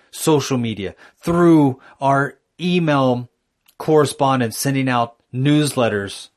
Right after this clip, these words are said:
and such. Well, what would happen if one of these large organizations that have all this information on you decides to come together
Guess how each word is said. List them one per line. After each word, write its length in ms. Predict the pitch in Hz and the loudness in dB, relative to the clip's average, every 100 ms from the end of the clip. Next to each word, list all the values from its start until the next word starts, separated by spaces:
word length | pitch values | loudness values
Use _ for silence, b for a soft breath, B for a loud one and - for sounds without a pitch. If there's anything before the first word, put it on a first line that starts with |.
| _ - | _ -14
and 180 | 113 | -12
such. 580 | - 117 92 - - - _ _ _ b b b b b - | -8 -8 -8 -10 -16 -18 _ _ _ b b b b b 0
Well, 140 | 208 | 2
what 220 | 226 277 | 4 2
would 120 | 254 202 | 2 0
happen 720 | - 214 - 127 113 135 - _ _ _ b b - | -2 -2 -2 -6 -8 -12 -16 _ _ _ b b 0
if 180 | 196 202 | 0 2
one 320 | 175 208 254 | 0 2 2
of 100 | 214 | 2
these 260 | 226 175 | 0 -2
large 440 | 170 175 202 208 202 | -2 2 4 4 2
organizations 880 | 190 180 180 160 180 185 - 143 170 | 0 0 0 0 2 2 0 -4 -4
that 100 | - | -6
have 320 | 196 233 190 | 0 0 0
all 300 | 175 185 202 | 4 4 4
this 200 | 196 190 | 0 -2
information 600 | 185 175 170 196 - 156 | -4 -2 0 0 0 -2
on 160 | 123 | -2
you 120 | 120 117 B B | -2 -6 B B
decides 580 | 196 190 196 214 247 - | -2 0 0 0 0 -4
to 100 | 233 | -8
come 280 | - 220 196 | -2 -2 -2
together 560 | 160 170 196 156 131 | -2 0 2 2 -2